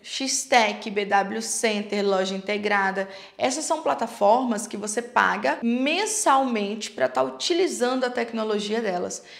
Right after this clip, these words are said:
E todas elas têm vários programas. Tem programa a partir de noventa e nove reais, cento e vinte e nove reais. Então com pouco investimento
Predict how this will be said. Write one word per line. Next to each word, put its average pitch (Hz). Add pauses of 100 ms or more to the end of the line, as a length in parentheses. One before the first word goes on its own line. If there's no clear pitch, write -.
(140)
E 233
todas 277
elas 214
têm 254
vários 220
programas. 185
Tem 226
programa 220
a -
partir 247
de 220
noventa 220
e -
nove 196
reais, 180 (260)
cento -
e -
vinte 226
e 208
nove 190
reais. 190
Então 240
com 254
pouco 330
investimento 269